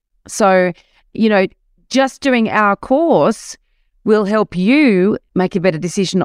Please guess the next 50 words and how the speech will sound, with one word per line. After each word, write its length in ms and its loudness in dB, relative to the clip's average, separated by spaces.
on 280 0
the 140 -6
buyer's 340 0
agent 300 -6
you 60 -6
choose. 400 -2
And 100 0
I 60 -2
think 200 -4
that 300 -2
was 260 -4
what 280 -2
was 160 -4
quite 260 -2
alarming, 840 0
uh, 280 -2
with 140 -6
this 160 -4
episode, 760 -2
was 260 -2
that 260 -2
for 100 0
anybody 300 2
thinking, 340 -2
"Oh, 40 0
well, 160 2
the 220 -4
easy 320 0
answer 400 0
is 200 -4
to 100 -8
get 180 0
a 60 -2
buyer's 300 0
agent, 300 -2
someone 220 0
who 60 -2
can 140 -4
represent 460 -4
me," 440 0
what 220 -4
we're 140 2
here 120 2
to 80 0
tell 240 -2
you, 180 -4
you 240 -2
need 240 0
to 120 -2
kn-, 160 2